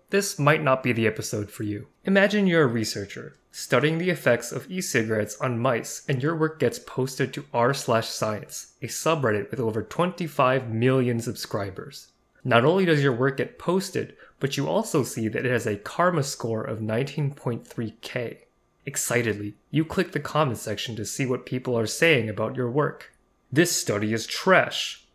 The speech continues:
Who funded this research? There are some seriously stupid, smart people." Now,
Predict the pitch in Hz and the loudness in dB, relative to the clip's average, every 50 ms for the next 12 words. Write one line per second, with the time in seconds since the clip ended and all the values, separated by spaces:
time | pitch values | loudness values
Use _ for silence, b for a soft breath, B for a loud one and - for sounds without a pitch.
0 | _ - - 226 190 147 - - 160 147 143 131 117 127 120 104 - - 120 113 | _ -2 2 2 2 2 4 6 6 6 6 6 4 2 0 0 0 -2 -4 -4
1 | 104 - - - 90 - - - - - - - _ _ - 139 135 160 165 147 | -4 -4 -4 -8 -8 -8 -10 -12 -12 -14 -14 -18 _ _ -4 2 4 6 6 6
2 | - - - 135 113 104 104 98 - - - - 190 190 180 165 143 - - 117 | 4 2 2 0 0 0 -2 -6 -6 -8 -6 -2 2 4 4 4 4 2 0 -4
3 | 107 - - - - - - - 190 180 135 - - 101 98 95 - - - - | -4 -4 -6 -6 -8 -8 -2 0 2 2 2 2 -2 -8 -10 -10 -14 -14 -12 -8
4 | - - 127 113 107 98 - - _ - - 127 120 - - 127 127 - - _ | -4 -2 0 0 0 0 -2 -8 _ -6 -6 -6 -4 -4 -6 -8 -8 -8 -14 _
5 | _ _ _ _ _ _ _ _ - - - 170 175 175 175 175 175 175 - | _ _ _ _ _ _ _ _ -10 -2 2 4 6 6 6 4 2 0 -4